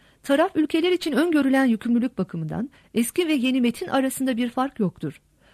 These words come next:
Bu bağlamda A İ H M kararlarının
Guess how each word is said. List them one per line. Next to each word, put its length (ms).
Bu 140
bağlamda 640
A 200
İ 240
H 160
M 180
kararlarının 680